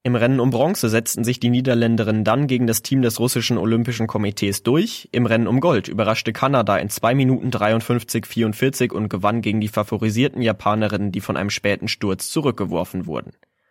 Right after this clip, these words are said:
Bei den Männern hatten Kramer und Co. im Halbfinale das Nachsehen gegen Norwegen und auch das Rennen um Bronze gegen die U S A ging verloren.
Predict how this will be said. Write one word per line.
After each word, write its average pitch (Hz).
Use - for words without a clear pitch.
Bei 120
den 120
Männern 170
hatten 147
Kramer 139
und 127
Co. 143
im 127
Halbfinale 120
das 113
Nachsehen 117
gegen 117
Norwegen 123
und 113
auch 120
das -
Rennen 117
um 123
Bronze 123
gegen 107
die 113
U 110
S 113
A 107
ging 107
verloren. 117